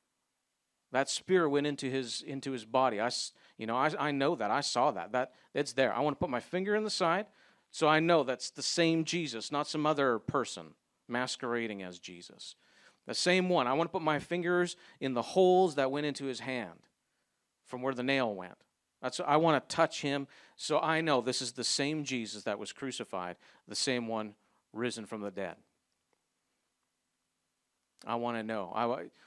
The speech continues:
he, we call him Doubting Thomas because he didn't believe the report that Jesus is alive.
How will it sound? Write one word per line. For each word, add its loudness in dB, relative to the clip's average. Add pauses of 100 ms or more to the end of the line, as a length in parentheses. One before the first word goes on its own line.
(180)
he, -8
we -6
call 0
him -6
Doubting 2
Thomas -8
because -10
he -10
didn't -10
believe -8 (800)
the -6
report -2 (200)
that -8
Jesus -10
is -10
alive. -12